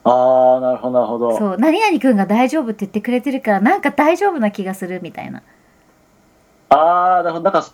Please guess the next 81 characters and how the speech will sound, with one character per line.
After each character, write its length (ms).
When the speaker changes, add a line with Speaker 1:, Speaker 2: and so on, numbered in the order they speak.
Speaker 1:
そ 280
の 140
く 100
ら 80
い 40
ま 80
で 80
言 100
っ 20
て 100
く 100
れ 540
る 100
よ 140
う 20
な 60
ね、 160
関 200
係 100
に 60
な 100
っ 20
た 80
ら 80
い 40
い 20
で 80
す 100
ね。 180
Speaker 2:
そ 680
う。 40
だ 120
か 160
ら、 240
そ 180
こ 140
に 40
な 160
れ 220
る 420
第 320
一 100
歩 80
で 80
は 60
あ 60
っ 60
た 120
わ 80
け 120
で 120
す 100
よ 100
ね、 140
こ 160
こ 160
は。 160
Speaker 1:
う 40
ん 60
う 0
ん 60
う 60
ん 20
う 20
ん。 40
Speaker 2:
で、 100
も 180
し、 180
な 140
ん 40
だ 100
ろ 120
う、 20
も 100
っ 60
と 80
気 160
持 100
ち 140
が 120
ね、 200